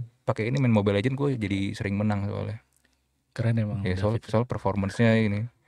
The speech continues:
Speaker 2: Keren, keren.
Speaker 1: Iya. Keren lu. Thank
Speaker 2: Bukan
Speaker 1: you.
Speaker 2: gua, <laughs> bukan dia.
Speaker 1: <laughs>
Speaker 2: Iya, David yang itu.
Speaker 1: Eh, tapi gini, gua kan Google. Nama lu nih ya,
Speaker 2: Mm-mm.
Speaker 1: gua cari di Google ya.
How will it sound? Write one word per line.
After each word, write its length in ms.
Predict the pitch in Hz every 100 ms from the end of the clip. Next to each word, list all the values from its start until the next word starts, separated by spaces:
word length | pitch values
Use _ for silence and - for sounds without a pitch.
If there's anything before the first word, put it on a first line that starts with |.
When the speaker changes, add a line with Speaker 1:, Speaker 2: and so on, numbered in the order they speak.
| _
Speaker 2:
Keren, 320 | - 104 98
keren. 160 | 92 87
Speaker 1:
Iya. 120 | 82 - - -
Keren 260 | - 120 107
lu. 120 | 107 107 - _ _ _
Thank 140 | 110
Speaker 2:
Bukan 240 | 165 208 214
Speaker 1:
you. 60 |
Speaker 2:
gua, 240 | 311 320 185 -
<laughs> 140 | 277
bukan 220 | 247 240 226
dia. 220 | 262 294 277 - 370 147 - -
Speaker 1:
<laughs> 500 | 127 - - - -
Speaker 2:
Iya, 180 | - 175 - 269 -
David 300 | 151 160 170
yang 140 | 170 165
itu. 200 | - - - _ - - - - - - _ 349 _ 339 - 508 - - - - - - - 185
Speaker 1:
Eh, 120 | 185
tapi 140 | 262 285
gini, 440 | 294 277 214 220 - -
gua 240 | 147 143 240
kan 140 | 285 247
Google. 680 | 160 156 123 139 117 92 95 117 - -
Nama 280 | 127 180
lu 80 | 214
nih 180 | 226 131
ya, 120 | 98 127
Speaker 2:
Mm-mm. 200 | 135 143
Speaker 1:
gua 100 | 123 131
cari 300 | 135 131 127
di 140 | 113
Google 380 | 110 120 123 92
ya. 140 | 78